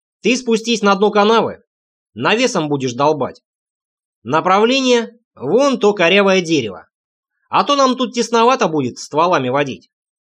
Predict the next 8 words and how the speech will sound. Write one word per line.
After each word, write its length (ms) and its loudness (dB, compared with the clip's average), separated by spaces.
«Хорошо», 880 -2
ответил 400 -8
Сашка 340 -2
и 60 -2
спустился 540 -8
ниже 260 -6
в 60 -16
канаву. 440 -8